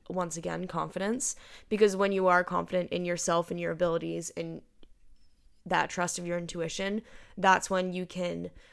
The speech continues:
fully support changing of ideas and make the most out of it, so that you get the most out of what you're currently doing and get the most out of what,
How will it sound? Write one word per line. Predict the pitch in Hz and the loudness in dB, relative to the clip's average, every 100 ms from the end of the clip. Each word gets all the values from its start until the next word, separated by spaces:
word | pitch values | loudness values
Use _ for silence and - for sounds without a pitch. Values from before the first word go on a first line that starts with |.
| - | -20
fully | - 208 185 | 0 4 4
support | 180 185 - 175 170 - - - - | 2 -2 -2 -2 -2 -4 -12 -20 -10
changing | 196 180 175 175 | -6 -4 -4 -4
of | 170 165 - - | -6 -8 -14 -4
ideas | 185 170 170 170 | -2 0 0 0
and | 185 | 0
make | 175 165 | -2 0
the | 185 | -2
most | 165 156 - | -2 -4 -2
out | 208 | 0
of | 226 | 2
it, | 269 262 | 2 2
so | 202 | -2
that | 190 | -2
you | 185 185 165 - - | -2 -4 -6 -12 0
get | 208 190 | 2 2
the | |
most | 196 180 175 | 2 2 2
out | 175 | -2
of | 165 | 2
what | 170 | 0
you're | 165 | 0
currently | - 185 170 165 | -4 -4 -4 -6
doing | 165 160 - - | -6 -6 -12 -4
and | 220 190 180 | -2 0 -2
get | 180 175 | -6 -6
the | |
most | 175 175 - | -4 -4 -2
out | 170 170 | -2 -4
of | 160 | -6
what, | 165 165 | -4 -4